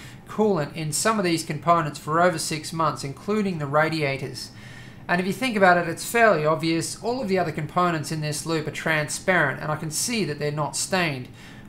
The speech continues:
Obviously, the staining must be in the radiators. The, the copper on the inside of the radiators must be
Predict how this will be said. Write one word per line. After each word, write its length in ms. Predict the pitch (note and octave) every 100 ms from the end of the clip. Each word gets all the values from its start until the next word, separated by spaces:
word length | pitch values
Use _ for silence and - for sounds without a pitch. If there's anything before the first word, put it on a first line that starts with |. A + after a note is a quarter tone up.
| -
Obviously, 920 | A3 A3+ G#3+ - E3+ E3 D#3+ D#3+ - D3+
the 80 | D3+
staining 480 | - A3 A3+ F3+ D#3
must 240 | D#3 -
be 140 | D3+
in 80 | D3
the 80 | C#3+
radiators. 800 | D3+ F3 E3 C#3+ C#3 C3+ - -
The, 440 | D#3 D3+ D3+ D3+ - - - -
the 80 | -
copper 380 | D3 A3 A3+ G#3+
on 220 | G#3 F3
the 120 | D#3+
inside 380 | F#3+ F#3+ G#3 F#3
of 60 | E3
the 80 | D#3+
radiators 500 | E3 E3 D3+ D3 F3
must 240 | F3+ -
be 320 | D#3+ D3 D3